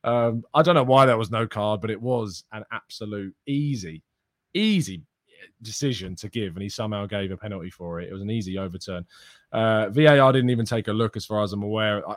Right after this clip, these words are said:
and maybe it took a look, but they just, they did nothing by it. It wasn't a clear and obvious error,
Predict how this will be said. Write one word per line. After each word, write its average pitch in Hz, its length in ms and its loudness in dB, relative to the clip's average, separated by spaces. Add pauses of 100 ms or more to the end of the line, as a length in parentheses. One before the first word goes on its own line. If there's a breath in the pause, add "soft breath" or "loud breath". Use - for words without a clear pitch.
and 156 100 0
maybe 208 240 4
it 175 80 2
took 175 140 -2
a 143 60 4
look, 131 340 4
but 107 100 -4
they 110 140 0
just, 110 320 -6 (140)
they 104 100 -4
did 101 160 -6
nothing 101 300 -8
by 101 180 -4
it. 95 40 -6
It 98 60 -8
wasn't 101 200 -10
a - 40 -16 (100)
clear 107 340 -4
and 104 80 -4
obvious 98 420 -6
error, 101 240 -4